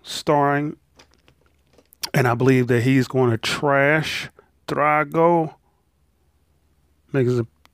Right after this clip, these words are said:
you know, two ranked fighters, by the way, very important matchup going on there. Now, on, today on tap, I have, for episode nine of season three, I have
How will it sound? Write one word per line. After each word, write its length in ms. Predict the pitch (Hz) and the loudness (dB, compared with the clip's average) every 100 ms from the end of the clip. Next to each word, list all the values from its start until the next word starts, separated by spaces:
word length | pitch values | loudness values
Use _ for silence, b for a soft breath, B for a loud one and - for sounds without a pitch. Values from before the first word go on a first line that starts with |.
| - | -4
you 80 | 135 | -2
know, 300 | 123 117 - b b | 0 -2 -8 b b
two 280 | - 202 214 | 2 4 4
ranked 320 | 151 160 156 | 4 2 0
fighters, 400 | - 156 156 143 | 0 0 2 -2
by 300 | 117 139 143 | -4 -2 -2
the 120 | 127 123 | 0 -2
way, 320 | 127 131 131 | 0 0 0
very 400 | 117 131 135 135 | -2 0 2 2
important 580 | 123 - 131 110 104 - | 0 0 -2 -2 -10 -4
matchup 440 | 127 123 131 127 _ | -2 0 -2 -4 _
going 220 | 127 127 | -2 0
on 160 | 120 113 | 0 -2
there. 300 | 123 131 147 B B B B - | 0 0 -2 B B B B -2
Now, 200 | 139 127 | 0 0
on, 200 | 139 131 | -4 -6
today 240 | 135 135 | -4 -2
on 180 | 139 135 | 0 0
tap, 340 | 139 151 - - | 0 -2 -4 -2
I 140 | 131 | 0
have, 500 | 123 123 117 123 - - b b b b b | 2 0 0 -2 -6 -16 b b b b b
for 260 | - 123 131 | -6 -2 0
episode 440 | 131 - 139 123 | -2 0 0 2
nine 500 | 131 139 160 170 156 B - | 2 2 2 0 -4 B -12
of 140 | 117 | -4
season 300 | 151 120 113 | -2 -2 -4
three, 340 | 143 165 185 - B B B - | -4 -2 -2 -8 B B B -4
I 100 | 131 | 0
have 600 | 127 127 127 117 110 - | 2 0 0 -4 -8 -16